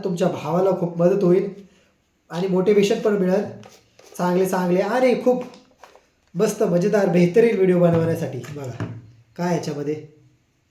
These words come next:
<laughs> फोकस करण्यासाठी. याला, याला बाहेर काढू आपण.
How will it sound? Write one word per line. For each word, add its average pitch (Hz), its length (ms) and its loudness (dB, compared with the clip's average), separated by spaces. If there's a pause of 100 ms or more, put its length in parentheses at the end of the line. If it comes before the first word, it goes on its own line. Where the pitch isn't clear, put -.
(760)
<laughs> 165 60 -2 (560)
फोकस 175 320 -6
करण्यासाठी. 135 480 -10
याला, 165 380 -6 (840)
याला 127 120 -18
बाहेर 143 300 -8
काढू 151 180 -10
आपण. 135 240 -10